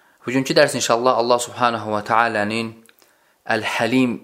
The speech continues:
ismi haqqında danışacağam. Deməli, Əl-Həlim lüğəti mənada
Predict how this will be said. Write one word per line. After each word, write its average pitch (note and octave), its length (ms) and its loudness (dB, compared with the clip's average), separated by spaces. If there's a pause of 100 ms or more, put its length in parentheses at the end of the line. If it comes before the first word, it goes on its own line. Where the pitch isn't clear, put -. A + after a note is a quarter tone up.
(200)
ismi A2+ 260 -6
haqqında G#2+ 420 -6
danışacağam. E2+ 460 -4 (1400)
Deməli, C#3 480 4 (680)
Əl-Həlim C#3 760 2 (920)
lüğəti B2+ 460 2
mənada A#2 560 4